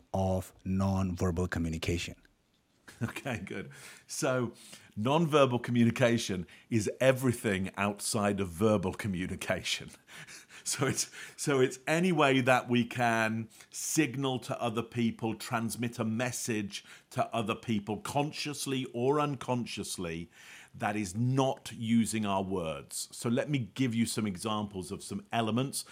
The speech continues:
Speaker 2: that fit into nonverbal communication. The tonality of my voice, the music of my voice. Yes, there's the words that I'm saying, but listen to their pitch, their tone, their rhythm, their cadence,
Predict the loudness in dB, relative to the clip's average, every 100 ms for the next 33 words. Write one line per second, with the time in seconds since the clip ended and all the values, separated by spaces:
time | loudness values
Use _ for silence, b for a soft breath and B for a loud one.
0 | B _ -6 -6 -4 -2 -2 -4 -4 -2
1 | -2 -2 0 0 -2 -4 -6 -4 -4 -4
2 | -2 -4 -4 -10 b b b b _ _
3 | -8 -4 -4 -2 0 0 0 -4 -6 -10
4 | -12 _ _ -12 -4 0 0 2 0 -2
5 | -2 0 2 2 2 0 0 -4 -6 -12
6 | -14 b b -4 -2 0 -2 -2 -6 -8
7 | -6 -2 -2 -2 -4 -4 -2 -2 0 2
8 | 2 0 -2 -4 -2 0 0 -2 0 0
9 | 0 -4 -6 -10 B B B -6 -2 -2
10 | -2 -2 0 -2 -2 -2 -2 -2 -8 -6
11 | -8 -6 -2 0 0 -2 -2 -2 0 0
12 | 0 0 -2 -2 -4 -4 -4 -2 -2 -6
13 | -8 -8 0